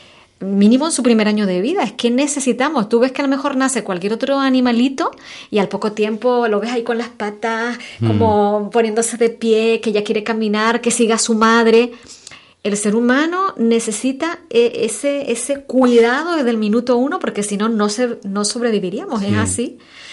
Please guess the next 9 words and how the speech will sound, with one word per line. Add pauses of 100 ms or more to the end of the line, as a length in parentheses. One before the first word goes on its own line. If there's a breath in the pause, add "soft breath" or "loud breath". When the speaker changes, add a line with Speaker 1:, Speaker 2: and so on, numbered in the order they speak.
(600 loud breath)
Speaker 1:
Mm, (480)
por
más
tiempo
que
cualquier
otro
mamífero. (100)
Speaker 2:
Mm.